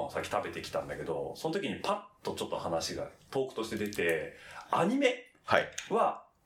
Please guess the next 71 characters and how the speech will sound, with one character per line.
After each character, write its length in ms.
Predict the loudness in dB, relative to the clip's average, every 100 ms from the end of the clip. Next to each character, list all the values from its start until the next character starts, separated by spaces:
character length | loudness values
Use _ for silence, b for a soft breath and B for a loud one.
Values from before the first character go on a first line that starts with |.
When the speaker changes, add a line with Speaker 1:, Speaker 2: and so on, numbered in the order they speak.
| -10
Speaker 1:
そ 160 | -4 -2
の、 640 | 0 0 -2 -4 -6 -10 -2
ち 80 | 0
ょ 40 |
っ 40 | 0
と 80 | 0
苦 340 | 0 2 0
手 200 | 2 2
だ 280 | 2 0 -6 -20 _ -20 -6
っ 20 |
て 100 | -4
い 160 | -2 -2
う 220 | -2 -2
と 100 | -4
こ 140 | -2 0
ろ 100 | 0
は、 140 | -2 -8 -16 -14 -4
高 160 | 0
田 80 | 0
君 140 | -2 -6
の 80 |
話 100 | 0 4
と 80 |
し 0 |
て 40 | 6
あ 40 |
っ 40 | 6
て。 80 |
Speaker 2:
そ 60 | 4
う、 400 | 4 0 -4 -2
な 0 |
ん 20 |
か、 40 | 6
オ 20 |
タ 140 | 6
ク 160 | 6 -4
っ 20 | -6 2
ぽ 120 | 4
い、 360 | 6 4 -4 -6
Speaker 1:
う 40 | -4
ん。 180 | 2 4
Speaker 2:
あ 40 |
れ 60 | 6
を 120 | 4
装 440 | 4 4 4 4
い 240 | 2 -2 -10 -20 -6 -2
つ 100 | 2
つ、 360 | 4 2 0 -4
Speaker 1:
う 60 |
ん。 20 |
う 40 | -2
ん。 180 | -2 -4 -12 -20 _ _ _ _ _ 4
Speaker 2:
ま 100 | 4
あ、 20 |
も 40 |
ち 60 | 6
ろ 80 | 4
ん 20 |
好 60 | 6
き 120 | 6
な 60 | 6
ア 40 |
ニ 60 | 6
メ 80 |
も 360 | 4 2 2 -10 -2
Speaker 1:
あ 120 | 2 2
る 80 |
ん 40 | 10
だ。 80 | 10
Speaker 2:
あ 60 |
る 160 | 10